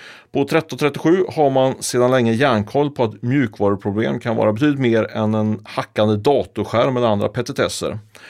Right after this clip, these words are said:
De vill att fler helt enkelt ska ta mer ansvar så att händelser som elva sjuttiosju-härvan inte ska upprepas.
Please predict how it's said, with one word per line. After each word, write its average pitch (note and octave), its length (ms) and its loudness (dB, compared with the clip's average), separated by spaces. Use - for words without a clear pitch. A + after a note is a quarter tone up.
De C3 160 2
vill D3+ 140 4
att C#3 120 0
fler F3 340 2
helt C#3+ 260 0
enkelt B2 200 -2
ska B2 160 0
ta B2+ 140 -2
mer B2 220 4
ansvar C3+ 520 2
så B2 140 -4
att A2 80 -6
händelser A2+ 380 -2
som G#2 400 -2
elva G2+ 360 0
sjuttiosju-härvan G#2 800 0
inte G#2+ 300 -2
ska B2 100 -4
upprepas. F2 600 -4